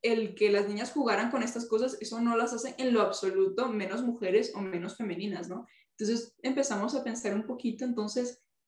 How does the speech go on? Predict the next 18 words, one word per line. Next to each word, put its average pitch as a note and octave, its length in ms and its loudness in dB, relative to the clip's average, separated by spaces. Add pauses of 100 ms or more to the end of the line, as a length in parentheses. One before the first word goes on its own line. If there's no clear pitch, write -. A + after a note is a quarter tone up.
(160)
¿qué G#3+ 220 2
nos B3 280 -2
hace C4 340 0
realmente A3+ 1080 2 (640)
tener G3+ 360 0
como, A3 580 0
qué A3 160 -4
nos A#3+ 140 0
hace D4+ 160 -2
realmente A#3 500 4
ser A#3+ 340 -4
como C4 380 0
madres A3+ 640 2
a A3 80 -6
los G3+ 180 0
ojos G3 320 -6
de F#3+ 100 0
Dios? - 440 -6